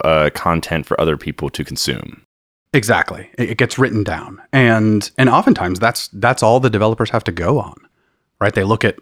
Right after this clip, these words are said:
Speaker 2: a couple of sentences, you know, "As a user, I want to X so that I can Y, and I'm supposed to know everything there is to know about this problem right now." So,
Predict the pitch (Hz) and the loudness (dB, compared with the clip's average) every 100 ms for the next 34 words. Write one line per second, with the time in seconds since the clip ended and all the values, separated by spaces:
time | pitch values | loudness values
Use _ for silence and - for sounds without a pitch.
0 | _ - - - - 123 135 151 156 101 | _ -8 -2 -2 0 0 2 2 0 0
1 | - 82 - - 82 82 98 101 120 107 | -10 -12 -14 -14 -16 -6 0 2 2 4
2 | 104 104 101 98 95 98 95 98 98 92 | 2 4 4 4 4 2 2 0 0 -2
3 | 87 - 92 92 95 90 87 98 104 104 | -6 -4 -4 -2 -2 -2 -4 0 2 2
4 | 80 95 _ _ _ _ _ - 107 95 | 0 -8 _ _ _ _ _ -2 0 2
5 | 101 101 101 - 95 87 - _ 107 113 | 0 -4 -4 -2 -4 -4 -10 _ 2 4
6 | 113 117 117 107 104 107 104 101 101 87 | 6 4 4 4 4 2 2 2 2 0
7 | 85 - - 80 - - 107 - - - | -4 -6 -4 -4 -6 -16 -16 -18 -18 -18
8 | _ _ _ _ _ _ _ _ _ _ | _ _ _ _ _ _ _ _ _ _
9 | _ _ - - 117 110 104 101 | _ _ -10 0 4 4 4 0